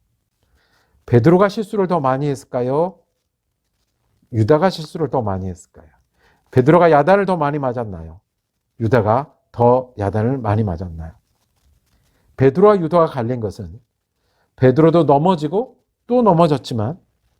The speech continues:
믿음으로 주님 의지하여 다시 일어나는 사람이 베드로였어요. 물고기 잡으러 가노라라고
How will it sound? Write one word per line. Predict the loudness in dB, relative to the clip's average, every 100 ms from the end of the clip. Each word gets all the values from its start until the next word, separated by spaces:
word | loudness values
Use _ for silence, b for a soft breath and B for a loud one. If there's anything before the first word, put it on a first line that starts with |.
| _ _ _ _ _ -2
믿음으로 | 4 4 6 4 4 2 -4 -12 _ _ _ _ _
주님 | -4 -2 2
의지하여 | 2 2 2 2 2 0
다시 | -2 -4 -2 -6 -6 2
일어나는 | 4 6 4 2 0
사람이 | 0 -2 -2 -4
베드로였어요. | -2 0 4 4 4 -2 -20 _ _ _ _ _ _ _ _ _ _ _ _ _ _ _ _ _ _ _
물고기 | 2 4 4 2 2
잡으러 | 0 2 0
가노라라고 | 0 0 2 4 2 2 2 0 -4